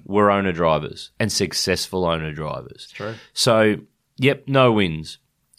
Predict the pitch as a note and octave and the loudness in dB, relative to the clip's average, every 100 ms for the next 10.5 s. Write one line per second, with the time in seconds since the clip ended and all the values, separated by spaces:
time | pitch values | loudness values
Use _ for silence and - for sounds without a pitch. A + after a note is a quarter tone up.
0 | _ _ A2 - - A2 D3 A3+ A3+ - | _ _ -2 -2 0 2 2 -2 -4 -8
1 | - - F#2+ D#2+ _ F2+ F#2 A2+ E3 D#3 | -14 -8 -8 -8 _ -2 -2 -2 -4 -6
2 | F#2+ F#2 F2 - F2 F2+ - A2 C#3+ G2 | -4 -4 -4 -4 -2 -2 -2 -4 -4 -6
3 | E2+ D#2+ C3+ C#3 - _ - - _ _ | -6 -6 -6 -10 -12 _ -20 -20 _ _
4 | F#2 F2+ F2+ - - B2+ B2 A#2+ A#2+ A2 | -2 0 -4 -10 -8 -4 -2 0 -2 -2
5 | G#2 G2 - F#2+ F#2 - - _ _ _ | -4 -6 -4 -6 -8 -10 -14 _ _ _
6 | G#2 A2 B2+ C3+ C3+ C3 A#2+ G#2 - - | 0 4 4 6 6 4 2 0 -2 0
7 | F#2+ F#2 C3 - - G2 F2+ F#2+ - G2 | 0 -2 -8 -12 -2 -2 -2 -6 -4 -4
8 | F#2+ F#2 F2 F2+ - _ _ _ _ _ | 0 0 -2 -8 -20 _ _ _ _ _
9 | G2 F2+ G2 F#2+ F2 - G2 F#2+ E2+ - | -4 -2 -2 -2 -6 -8 -4 -4 -4 -2
10 | E2 E2 F#2 D3 - | 0 0 0 -2 -6